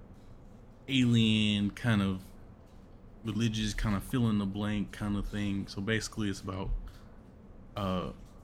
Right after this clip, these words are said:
creation. Uh, there's other worlds that we created.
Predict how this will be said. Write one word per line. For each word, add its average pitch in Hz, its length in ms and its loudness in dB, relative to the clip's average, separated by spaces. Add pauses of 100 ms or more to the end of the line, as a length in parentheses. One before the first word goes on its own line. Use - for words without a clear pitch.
(260)
creation. 110 720 2 (640)
Uh, 87 280 -4 (120)
there's 101 200 0 (160)
other 113 160 4
worlds 104 360 2
that 113 120 -2
we 110 120 0
created. 117 480 0